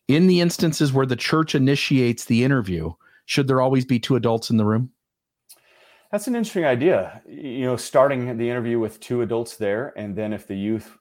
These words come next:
Speaker 2: feels like they want to talk to one of those individuals, then one of the,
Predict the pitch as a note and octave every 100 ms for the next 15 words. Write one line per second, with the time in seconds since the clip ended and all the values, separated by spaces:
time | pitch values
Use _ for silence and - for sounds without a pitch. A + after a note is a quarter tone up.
0 | _ - - G#2+ G#2 G2+ G2 - F#2+ F#2
1 | G2 - - - G2 - F2+ G2 G#2 A2
2 | A2 G#2+ G#2+ G2+ G2 G#2+ A#2 F#2 F#2 F#2
3 | F#2 F#2+ G2 F#2+ F#2+ F2+